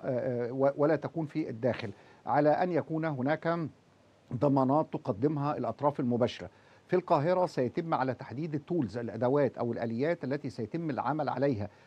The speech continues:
من سي-، سيراقب، من، آه، آه، سي-، سي-، سيسجل الخروقات التي ستتم. آه، هناك إجراءات عديدة في هذا الإطار طلبتها إسرائيل وطلبتها أيضًا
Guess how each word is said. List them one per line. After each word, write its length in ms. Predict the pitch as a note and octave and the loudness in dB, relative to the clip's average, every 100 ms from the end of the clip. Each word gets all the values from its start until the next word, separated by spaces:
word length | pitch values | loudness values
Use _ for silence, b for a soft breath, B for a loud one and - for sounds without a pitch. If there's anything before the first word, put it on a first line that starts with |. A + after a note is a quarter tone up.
| - | -2
من 160 | D3 E3+ | 0 0
سي-، 440 | - B2+ B2 A#2 | 0 0 0 -4
سيراقب، 800 | - C3+ A2 B2+ D#3+ E3 C3 G#2+ | -6 -2 2 4 4 0 -2 0
من، 260 | E3+ D#3 D#3 | 0 0 -2
آه، 60 | B B - | B B 0
آه، 420 | B2+ B2 C3+ B2 | 4 4 4 0
سي-، 300 | G#2+ C#3 G#2+ | 0 0 0
سي-، 300 | - B2 G#2+ | -2 -2 -2
سيسجل 880 | G2+ C3+ A#2+ G2+ E3 C#3+ C#3 F3 E3 A#2+ | -2 -2 -2 0 -2 0 -2 -2 -2 -6
الخروقات 560 | A2 C3+ B2 D3 C#3+ | -8 -6 -2 -2 -2
التي 300 | B2 C#3 C#3 | -2 -4 -6
ستتم. 580 | - A#2 A2 D#3 E3+ F3 | -8 -6 -4 -2 0 0
آه، 120 | E3+ B B B D3 A#2+ - A2 | -4 B B B 2 2 2 0
هناك 280 | B2 E3 G3 | 2 2 2
إجراءات 480 | B2+ A#2 - E3 - | 0 0 2 0 0
عديدة 320 | A2 D3+ C#3 | -4 -2 -6
في 140 | - | -2
هذا 180 | C3 A#2 | -2 -2
الإطار 300 | A#2+ A#2+ B2 | -6 -2 -4
طلبتها 840 | - C#3 C3+ C3+ F#3 D#3 D3 D#3 D#3 | 0 2 4 4 0 0 0 0 -2
إسرائيل 440 | - D3 F3+ E3 | -2 -2 -2 0
وطلبتها 720 | C#3 C3+ B2+ C3+ F#3+ D#3+ D#3 | 0 2 4 4 2 0 -2
أيضًا 380 | E3+ D#3 D#3 D#3+ | -2 2 2 2